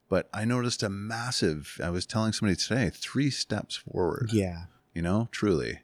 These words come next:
Speaker 2: Yeah. Well, the first one, I think I felt like, I felt the pressure of, like, having to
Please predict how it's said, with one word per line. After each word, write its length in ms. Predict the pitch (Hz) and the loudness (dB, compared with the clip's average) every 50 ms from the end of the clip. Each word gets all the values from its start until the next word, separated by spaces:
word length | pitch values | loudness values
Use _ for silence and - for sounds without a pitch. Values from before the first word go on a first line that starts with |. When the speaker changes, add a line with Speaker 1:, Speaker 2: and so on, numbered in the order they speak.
| _ _ _ _ | _ _ _ _
Speaker 2:
Yeah. 220 | - 143 143 135 123 - - - | 0 2 4 2 2 0 2 4
Well, 80 | 175 | 4
the 60 | 165 160 | 4 6
first 240 | - 233 240 - | 6 4 4 6
one, 120 | 233 202 180 | 8 8 8
I 60 | 165 | 8
think 180 | - 175 160 170 | 6 6 6 6
I 80 | 156 | 6
felt 240 | - - - 175 175 | 6 6 6 6 6
like, 280 | 151 147 151 - - - _ _ _ _ _ _ _ - _ _ _ - - - | 6 4 4 2 -2 -16 _ _ _ _ _ _ _ -20 _ _ _ -8 -2 0
I 80 | 139 | 0
felt 260 | - - 170 175 175 | 4 8 8 8 8
the 60 | - 139 | 8 4
pressure 440 | - - 165 175 165 - 160 143 135 | 6 8 8 8 8 8 6 6 6
of, 600 | 131 131 123 120 120 120 117 110 107 - - - _ _ _ _ - | 6 4 4 4 4 2 0 -2 -4 -10 -14 -20 _ _ _ _ 2
like, 140 | 123 127 - | 2 6 8
having 400 | - - 135 143 135 147 139 127 | 8 8 8 8 4 4 2 2
to 500 | - - 147 135 127 127 120 120 117 113 | 2 4 6 6 6 6 4 0 0 -2